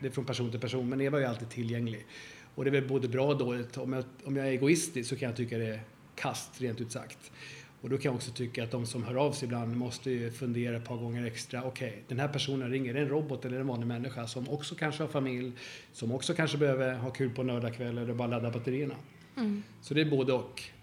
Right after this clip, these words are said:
Speaker 1: Sen är det positivt om man ser från kundperspektiv då, att det finns alltid en där som kan svara på frågor, vilket hon alltid gör.
Speaker 2: Mm.
Speaker 1: Så, så, ja. Jag kan inte tycka att det finns varken någonting som sticker ut eller åt båda det ena, utan det är väl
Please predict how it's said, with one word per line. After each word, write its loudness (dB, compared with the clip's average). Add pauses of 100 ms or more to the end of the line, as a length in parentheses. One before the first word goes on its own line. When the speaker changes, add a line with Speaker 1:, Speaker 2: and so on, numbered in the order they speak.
(180)
Speaker 1:
Sen 0
är -2
det 2
positivt -4
om 2
man 0
ser -4
från -4 (200)
kundperspektiv 0
då, -8
att -10
det -4
finns -4
alltid -2
en -2
där 0
som -6
kan -6
svara -4
på -2
frågor, -2 (600)
vilket 0
hon -2
alltid -2
gör. -2 (760)
Speaker 2:
Mm. -2
Speaker 1:
Så, -10
så, 0
ja. 2 (1300)
Jag -2
kan 6
inte -2
tycka -4
att -4
det -4
finns -4
varken -2 (200)
någonting -2
som 0
sticker -2
ut 0
eller -4 (120)
åt -6
båda -2
det 0
ena, 0
utan -6
det -6
är -4
väl -6